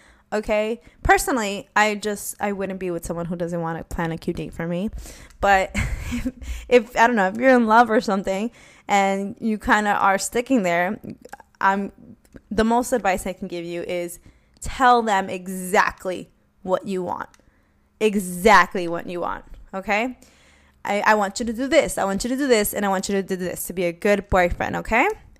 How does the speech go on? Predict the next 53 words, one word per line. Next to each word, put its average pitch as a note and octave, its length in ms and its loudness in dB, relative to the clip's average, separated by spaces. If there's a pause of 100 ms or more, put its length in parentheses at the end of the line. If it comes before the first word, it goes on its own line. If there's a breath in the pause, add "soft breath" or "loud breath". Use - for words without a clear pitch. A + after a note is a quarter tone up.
(120)
Period. F#3+ 480 0 (280)
That's G3+ 200 -4
it. - 180 -2 (420)
I G3+ 100 -2
feel A#3+ 140 0
like A#3 200 0 (260)
women G#3 320 -2
just G3 220 -6
don't G3+ 240 -2
want G3+ 200 -2
to - 80 -12
speak - 360 -12
out, G3 240 4
and F#3+ 140 -6
they F#3 60 -6
kinda F#3+ 240 -6
just F#3 180 -12
have G3 100 -10
to F#3 80 -14
figure F#3+ 320 -4
it F#3 80 0
out, G3 280 4 (320 loud breath)
and G3 120 -4
that's F#3+ 320 0
where F#3 360 0 (440)
you're F#3 340 -2
mistaken, F#3+ 640 -2
because F#3+ 480 -4
men F#3+ 280 -4
are E3+ 80 0
children, B3+ 540 0 (380 loud breath)
so G#3 200 0
you G#3+ 180 0
really A3 400 2
have G#3 200 -2
to A3 80 -6
tell F3+ 280 -4
them E3+ 360 -6 (260 loud breath)
exactly F3+ 560 -2
what E3+ 160 -2
you F3+ 100 -6
want, F3 380 -4
and A3 320 -4
most A#3 240 -2
of D#4+ 100 -2
the D4+ 60 -10
time C#4+ 220 0
they C4 100 2
do A3 180 -8
speak - 280 -8
up A3+ 140 -6
and G3+ 140 -6
do G3 360 -6